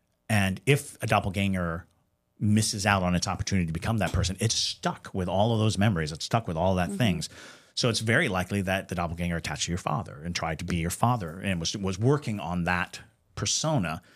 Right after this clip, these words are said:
Speaker 1: But there must have been something about Michael that was, uh, so spiritually open
Speaker 2: Mm-hmm.
Speaker 1: that it could, um, inhabit and then replicate and then realize. Because I think once the doppelganger was in Michael, it was trying to be your grandmother, but of course it didn't look like your grandmother.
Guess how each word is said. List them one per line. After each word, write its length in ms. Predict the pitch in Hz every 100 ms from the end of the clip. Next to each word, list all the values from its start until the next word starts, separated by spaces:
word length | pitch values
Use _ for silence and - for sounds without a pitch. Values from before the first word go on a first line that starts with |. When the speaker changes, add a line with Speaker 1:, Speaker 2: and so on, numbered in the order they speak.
| - _ -
Speaker 1:
But 100 | 110
there 80 |
must 180 | 104 156
have 60 | 185
been 80 | 180
something 240 | 165 147
about 160 | 127 98
Michael 540 | 98 98 - 82 78 - _ _ _ _ -
that 240 | 90 101
was, 640 | 85 85 78 78 - - - _ _ _ _ _ _ -
uh, 380 | 85 80 76 85 -
so 320 | - - 104
spiritually 520 | 107 - 104 - 95
open 380 | - - - - - -
Speaker 2:
Mm-hmm. 260 | 185 170 175 - _ _
Speaker 1:
that 400 | - 85 87 87
it 160 | 90 87
could, 520 | - - 92 82 80 - _ _ _ _ _
um, 440 | 98 85 82 80 78 _ - -
inhabit 600 | 90 - 87 92 - - _ _ 101
and 180 | 95
then 180 | 87 85
replicate 540 | 85 82 98 110 117 -
and 140 | 92
then 140 | 85 85
realize. 480 | 92 95 80 82 - - -
Because 240 | - 104 101
I 60 |
think 260 | 98 151 151 -
once 380 | 95 98 139 -
the 120 | 104
doppelganger 380 | 107 - 98 90
was 140 | 85
in 200 | - 139
Michael, 440 | 98 85 - 87 -
it 120 | 107
was 160 | 101 -
trying 400 | - - 110 101
to 60 |
be 100 | 95
your 120 | 85 85
grandmother, 480 | 92 143 98 78
but 140 | 78 82
of 80 | -
course 180 | 92
it 40 | -
didn't 140 | 78
look 140 | 78 -
like 140 | 131
your 60 | -
grandmother. 380 | 127 120 123